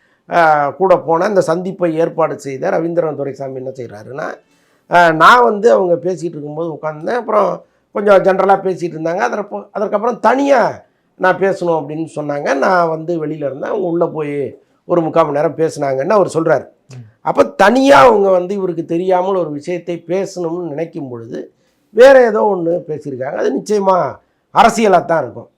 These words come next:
Speaker 2: ஓகே.
Speaker 1: ஆ, என்னை பொறுத்தளவுக்கு நான் என்ன நினைக்கிறேன்னா, இன்னைக்கு வந்து விஜய் ஒரு பெரிய சக்தியா வளர்ந்திருக்காரு. ரஜினி ஆசைப்பட்ட ஒரு இடம் அவருக்கு கடைசி வரைக்கும் கிடைக்காமலே போச்சு. அது
Speaker 2: ஓகே.
Speaker 1: வந்து அவர் என்னைக்கு வரணுமோ அன்னைக்கு வராம விட்டுட்டு,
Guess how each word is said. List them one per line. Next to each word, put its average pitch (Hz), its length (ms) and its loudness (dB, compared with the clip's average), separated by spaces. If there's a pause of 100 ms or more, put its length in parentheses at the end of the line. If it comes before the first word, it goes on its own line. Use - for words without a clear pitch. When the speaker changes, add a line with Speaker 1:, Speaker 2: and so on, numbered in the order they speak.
(100)
Speaker 2:
ஓகே. - 380 -18
Speaker 1:
ஆ, 190 260 4
என்னை 240 340 4
பொறுத்தளவுக்கு 220 600 4
நான் 185 140 4
என்ன 175 180 2
நினைக்கிறேன்னா, 139 600 -4
இன்னைக்கு 175 340 -6
வந்து 160 220 -10
விஜய் 156 540 -8 (380)
ஒரு 151 340 -4
பெரிய 156 280 -2
சக்தியா 139 400 -4
வளர்ந்திருக்காரு. 127 760 -6 (120)
ரஜினி 226 520 4
ஆசைப்பட்ட 202 1000 -2 (280)
ஒரு 165 280 2
இடம் 170 380 0 (100)
அவருக்கு 180 340 0
கடைசி 180 360 -4
வரைக்கும் 170 380 -6
கிடைக்காமலே 151 360 -6
போச்சு. 135 360 -12 (120)
அது 135 180 -6
Speaker 2:
ஓகே. - 20 -6
Speaker 1:
வந்து 160 520 -4 (260)
அவர் 147 200 -2
என்னைக்கு 185 460 0
வரணுமோ 180 380 2
அன்னைக்கு 180 440 0
வராம 170 520 -2
விட்டுட்டு, 139 580 -10